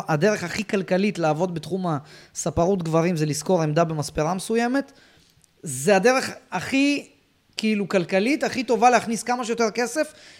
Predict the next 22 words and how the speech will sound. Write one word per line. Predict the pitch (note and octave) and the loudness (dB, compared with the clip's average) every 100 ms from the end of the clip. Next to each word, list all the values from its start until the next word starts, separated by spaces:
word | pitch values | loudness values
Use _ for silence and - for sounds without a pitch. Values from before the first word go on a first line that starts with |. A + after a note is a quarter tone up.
| - | -10
ולהישאר | D#3 A3 A#3 A3 - G#3+ A#3+ C4+ | -2 4 4 4 2 4 6 6
עם | A#3 | 4
כמה | F#3+ F#3 E3 | 4 4 4
שיותר | E3+ D#3 D#3+ | 0 2 0
כסף | D3+ D3+ D#3 D3 | 0 -2 -4 -8
אחרי, | C3 D#3+ E3 D#3+ | -6 -2 -2 -2
כאילו, | E3 D#3+ D#3 | -2 -2 0
הוצאות | D3+ C#3 - E3 D#3+ | 0 -2 -2 -2 -2
ומיסים, | D3+ D3+ G3 B3+ - - _ - | -4 -4 -4 -4 -6 -20 _ 0
כי | D#4 | 4
אין | E4 D#4+ | 6 6
לך | - G#3 | 4 2
כמעט | G3+ E3+ D3+ | 0 0 -2
הוצאות. | D3 - A#2 B2 - - - - _ - | -4 -4 -6 -8 -14 -20 -20 -20 _ -6
ככה | A3+ B3 | -4 0
אני | C4+ D#4 | 0 2
רואה | C#4+ G#3 D#3+ | 4 6 6
את | |
זה, | C3+ | 4
אני | C#3+ C#3+ | -2 -4
חושב | D3 G3 | -4 -4
שכאילו, | F#3+ A3 A3+ A3 | -4 -4 0 2